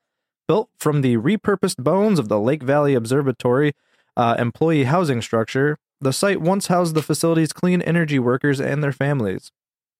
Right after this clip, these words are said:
At the time of creating one of the largest underground communities in existence, upon its opening, Liminal Land aimed to celebrate this sense of community by transitioning Home's purpose away from employees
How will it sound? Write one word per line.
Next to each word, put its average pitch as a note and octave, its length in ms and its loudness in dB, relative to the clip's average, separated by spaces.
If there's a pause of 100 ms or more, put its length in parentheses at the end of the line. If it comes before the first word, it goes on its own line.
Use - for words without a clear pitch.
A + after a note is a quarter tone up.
(300)
At C#3+ 120 -2
the - 60 0
time G3 260 2
of - 80 -4
creating D3+ 340 2
one B2 100 2
of A2+ 80 -2
the A2+ 80 2
largest A2 360 0
underground A2 380 0
communities A2 420 -4 (340)
in D#3 180 2
existence, A2+ 640 -4 (480)
upon A3 280 0
its F#3+ 100 -2
opening, C#3+ 360 2
Liminal E3 300 2
Land D3 400 2
aimed C3+ 300 -2
to A#2 180 0
celebrate F#3 520 0
this D3 160 -2
sense C#3 240 -2
of - 140 -6
community C3 380 -2
by A#2 160 0
transitioning B2+ 680 -2
Home's F#3 400 0
purpose D#3 520 -2
away B2+ 320 2
from B2 180 -4
employees A#2 600 0